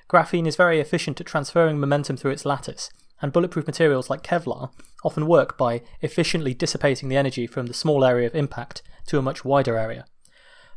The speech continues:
While it took three hundred layers of graphene, with gaps between each layer, to stop a specially designed microbullet, scientists last year discovered that two-layer graphene can undergo a phase transition to become harder and stiffer than diamond. Since its discovery,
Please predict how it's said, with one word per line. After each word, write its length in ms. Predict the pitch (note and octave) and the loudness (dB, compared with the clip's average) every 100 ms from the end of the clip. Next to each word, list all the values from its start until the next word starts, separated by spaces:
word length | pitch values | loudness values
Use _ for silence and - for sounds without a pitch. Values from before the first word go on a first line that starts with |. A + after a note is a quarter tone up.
| - | 0
While 140 | A3+ | 0
it 60 | C4 | 2
took 180 | A3+ - | -4 -2
three 220 | F3 F3+ | 0 2
hundred 260 | E3 D#3+ | 2 0
layers 240 | D#3 D3+ C3+ | 4 4 2
of 60 | C3 | 2
graphene, 460 | D#3 - A#2 C#3 - | 2 2 -8 -8 -6
with 140 | B2 | -4
gaps 240 | C3+ - | -4 -4
between 280 | - - C3 | -10 -8 -6
each 140 | B2+ C#3+ | -6 -2
layer, 300 | C3 A#2 B2+ - - | -2 -2 -8 -16 -8
to 80 | |
stop 260 | - F3 D#3+ | -2 2 2
a 40 | |
specially 360 | - E3 D3+ D#3+ | 2 0 0 -2
designed 400 | C#3 C3+ C3 A#2+ | 0 0 0 0
microbullet, 600 | C#3 - C#3+ B2 A#2+ B2+ - - _ - | -2 -2 -4 -4 -4 -6 -12 -20 _ 0
scientists 420 | G#3 G#3+ - - | 4 4 2 0
last 260 | F#3+ - | 0 0
year 140 | D#3+ C3 | -2 0
discovered 380 | C3 E3 D3 - | 0 0 0 0
that 120 | - | -8
two-layer 380 | - F3+ E3+ C#3+ | 0 4 4 6
graphene 400 | E3 - B2+ B2 | 4 2 -4 -4
can 140 | D3+ | -6
undergo 380 | C#3+ C#3+ C#3+ C3+ | -4 0 0 0
a 100 | D#3+ | -2
phase 260 | - E3+ | 0 0
transition 480 | - C3+ A#2+ - A#2+ | 2 -2 -4 -8 -10
to 100 | - | -10
become 240 | C#3 D3 C3+ | -6 -4 -2
harder 300 | C#3+ C#3+ D3+ | 0 0 -2
and 140 | D3 | -6
stiffer 280 | - B2 B2 | -8 -8 -8
than 140 | A#2+ | -8
diamond. 400 | A#2+ C3 G#2+ - - - - - - - _ _ _ - - | -4 -4 -4 -14 -20 -14 -12 -12 -16 -20 _ _ _ -20 -8
Since 200 | A#3+ A3+ | -4 -4
its 100 | A#3+ | -6
discovery, 640 | - - A3+ B2+ A#2+ D#3+ | -8 -2 0 0 -2 -6